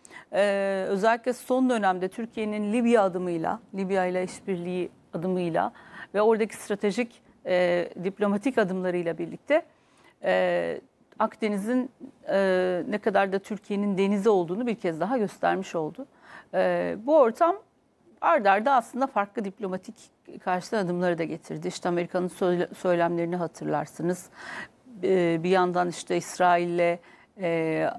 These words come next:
diplomatik görüşmeleri hatırlarsınız. Şimdi İtalya'da aslında bu noktada önemli ülkelerden birisi.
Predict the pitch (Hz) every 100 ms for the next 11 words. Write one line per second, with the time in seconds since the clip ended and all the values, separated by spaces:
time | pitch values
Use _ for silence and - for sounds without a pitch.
0 | - 160 196 170 190 185 175 170 190 185
1 | 180 - 170 170 175 - 165 156 156 254
2 | 277 - 196 - 262 214 180 233 196 -
3 | 180 190 202 - 185 226 202 175 196 202
4 | - 160 156 156 165 160 160 - 277